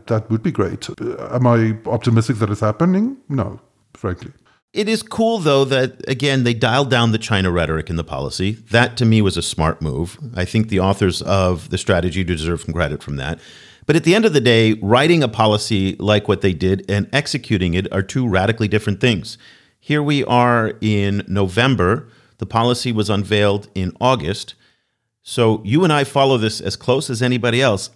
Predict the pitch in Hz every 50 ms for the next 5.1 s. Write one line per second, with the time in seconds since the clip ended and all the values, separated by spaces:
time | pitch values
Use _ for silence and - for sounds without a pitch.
0 | _ _ _ _ _ - 127 165 202 196 151 156 139 - - 156 151 139 123 117
1 | 117 113 110 110 110 113 - _ - 113 117 120 120 117 113 117 117 113 113 101
2 | - - 113 113 104 110 104 104 85 98 101 104 - - 82 69 62 - - -
3 | 98 104 113 127 - - 147 131 135 127 107 135 135 120 98 95 95 - - _
4 | _ _ _ _ _ _ _ - 67 - _ - - - - - 147 135 135 135
5 | - -